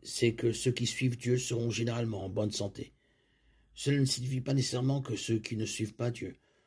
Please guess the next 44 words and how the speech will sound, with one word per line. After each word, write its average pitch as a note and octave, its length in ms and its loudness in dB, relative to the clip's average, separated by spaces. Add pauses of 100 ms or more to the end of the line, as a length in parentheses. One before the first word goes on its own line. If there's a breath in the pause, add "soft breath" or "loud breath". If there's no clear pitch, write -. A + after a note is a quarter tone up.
(100)
seront G#2 280 -4
toujours G#2 280 -2
malades. G#2 320 -2 (1500)
Cela C3+ 240 6
ne C3+ 60 8
signifie C3 340 -2
pas C3+ 160 -4
non B2 140 0
plus C3 280 4 (560 loud breath)
que C3+ 100 2
le B2+ 100 6
peuple C3+ 300 -2
de B2 100 -2
Dieu G#2+ 180 -4
sera G#2+ 200 -4
absolument A2 380 -2
exempt G#2+ 400 -2 (180)
de G#2+ 80 -4
maladies. G#2 460 -4 (720)
La A2 100 -2
Bible C3+ 220 6
dit, « D3 300 0 (840)
Je B2 120 2
souhaite G2 380 0
que A2 100 -4
tu G#2+ 140 -4
sois A2+ 160 2
en G#2+ 40 2
bonne G#2+ 180 0
santé A2 380 -2
et G2+ 60 -2
que G#2+ 140 -6
tout G#2 200 -4
se - 140 0
passe G#2 320 -6
bien A2+ 180 0
pour A#2+ 180 -12
toi, - 200 -14 (560 soft breath)
comme A2 260 2
ton G#2+ 300 -4
âme A2 180 -2
se - 160 -4
porte - 320 -8
bien. » G2+ 260 -8